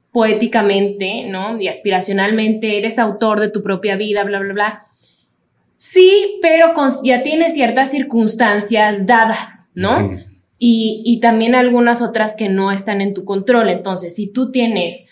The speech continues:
Speaker 1: una pluma y un, una hoja de papel y tú puedes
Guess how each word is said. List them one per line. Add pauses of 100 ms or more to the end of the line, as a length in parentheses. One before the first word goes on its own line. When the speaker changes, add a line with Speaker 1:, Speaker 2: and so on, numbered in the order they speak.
(120)
Speaker 1:
una
pluma
y
un,
una
hoja
de
papel
y
tú
puedes